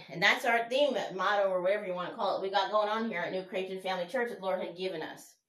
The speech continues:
We teach you how to live on the outside, the new creation you're on the inside. And that's what I'm doing right now. I'm teaching you how to do that.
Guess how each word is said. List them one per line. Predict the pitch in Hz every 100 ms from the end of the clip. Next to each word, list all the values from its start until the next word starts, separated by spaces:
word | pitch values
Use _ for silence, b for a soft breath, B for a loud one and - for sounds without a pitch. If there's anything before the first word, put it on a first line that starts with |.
| _ b b b b b _ -
We | 202
teach | 226 240 220
you |
how | 254 - 208
to | 196 196
live | 262 277 180 160 - - _ _ _
on | - 202 190
the | 196
outside, | 202 196 - 220 - 156
the | 170
new | 180 196
creation | - 208 208 208 196
you're | 170
on | 170
the | 180
inside. | 226 226 180
And |
that's | 220 -
what | 214
I'm | 180 170
doing | 185 185
right | 202 220
now. | 285 466 - - _ _ _ _ _ _ -
I'm | 202
teaching | 208 247 220
you | 202
how | 190 180
to | 175
do | 190 196
that. | - -